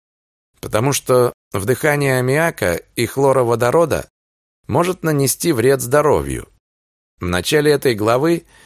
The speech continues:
мы немного помечтали, а теперь пришла пора порадоваться.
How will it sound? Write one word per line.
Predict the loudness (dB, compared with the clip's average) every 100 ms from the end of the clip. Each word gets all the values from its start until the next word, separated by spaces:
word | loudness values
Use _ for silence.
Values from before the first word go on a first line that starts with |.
| _ -6
мы | -2
немного | 0 0 0 0 -2
помечтали, | -2 -2 -2 -2 0 2 0 -2 -4
а | -6
теперь | -6 -2 -2 -4
пришла | -4 -4 -2 -4
пора | -2 0 0 0
порадоваться. | 0 0 0 -2 -4 -6 -8 -8